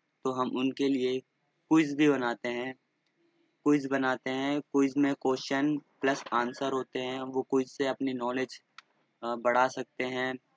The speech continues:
knowledge gain कर सकते हैं और भी ऐसा बहुत सारी चीज़ें हैं। तो आप एक बार ज़रूर view कीजिएगा और अगर आपको ये video में कुछ भी जानने को मिला हो तो हमारी इस video को like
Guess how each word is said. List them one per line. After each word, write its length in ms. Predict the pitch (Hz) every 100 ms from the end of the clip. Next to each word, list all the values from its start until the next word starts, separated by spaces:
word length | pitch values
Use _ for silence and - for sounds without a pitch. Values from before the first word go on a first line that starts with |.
| _ 120
knowledge 340 | 120 123 - -
gain 260 | 127 139
कर 140 | 139 135
सकते 360 | - 123 -
हैं 320 | 127 131 127 127 _ _
और 180 | 127 139
भी 180 | 139 151
ऐसा 260 | 143 139 135
बहुत 260 | 127 131
सारी 240 | 139 139 139
चीज़ें 340 | 131 127 131
हैं। 160 | 127 143 _ _
तो 220 | 139 139 - _ _ _ _ 123
आप 140 | 127 139
एक 160 | 131
बार 180 | 139 139
ज़रूर 260 | 131 135 131
view 220 | 120 131
कीजिएगा 640 | - 131 127 131 131 147 - _ _ _ -
और 160 | 131
अगर 260 | 139 139 143
आपको 440 | 139 - 139 135 -
ये 160 | 127 131
video 320 | 127 131 135
में 180 | 131 127
कुछ 240 | - 135
भी 160 | 135 135
जानने 340 | 127 123 127
को 140 | 123 127
मिला 300 | 123 120 127
हो 280 | 123 127 - _ _ _ -
तो 60 |
हमारी 380 | 131 131 127 131
इस 120 | 131 127
video 240 | 123 123
को 100 | 123
like 320 | 117 120 127